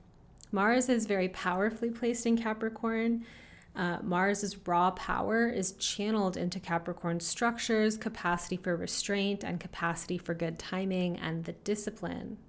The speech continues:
of Capricorn, this Saturn-ruled sign. This is a Mars whose battles are carefully thought out and planned, right? It's not the most impulsive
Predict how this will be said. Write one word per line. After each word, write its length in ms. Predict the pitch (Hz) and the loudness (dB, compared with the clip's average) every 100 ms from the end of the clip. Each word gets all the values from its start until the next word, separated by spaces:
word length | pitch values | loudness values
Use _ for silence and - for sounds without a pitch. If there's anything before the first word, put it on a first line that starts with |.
| - - - | -20 -16 -4
of 280 | 180 170 - - | -2 -2 -6 -6
Capricorn, 600 | - 160 170 - 165 165 | -4 -4 -4 -4 -2 -2
this 140 | 165 | 0
Saturn-ruled 600 | - 170 165 165 165 165 | 2 2 0 -2 -4 -4
sign. 440 | - 175 170 208 214 - - - - - - - - - | -4 -4 -6 -8 -10 -16 -20 -20 -20 -20 -20 -20 -20 -6
This 160 | 202 247 | -2 2
is 120 | 233 | 4
a 60 | |
Mars 400 | 220 180 180 185 | 4 6 4 2
whose 200 | - 180 | 0 -2
battles 480 | 165 160 170 180 175 | 0 0 2 2 0
are 180 | - 165 | 0 0
carefully 640 | 165 - 180 185 208 202 | -2 -2 -2 0 0 0
thought 260 | 202 170 170 | 2 2 4
out 160 | 170 | 4
and 180 | 170 170 | 2 -4
planned, 580 | - 185 196 233 247 247 - - - - - - - | -6 -4 0 0 0 -4 -8 -20 -20 -20 -20 -20 -4
right? 200 | 165 - | -2 -2
It's 180 | 170 - | -4 -2
not 220 | 180 - | -2 0
the 80 | 190 | -2
most 400 | 180 175 175 - | 0 0 -2 -4
impulsive 1080 | 185 180 - - - - 262 294 285 - | -4 -4 -6 -10 -4 0 0 0 -4 -14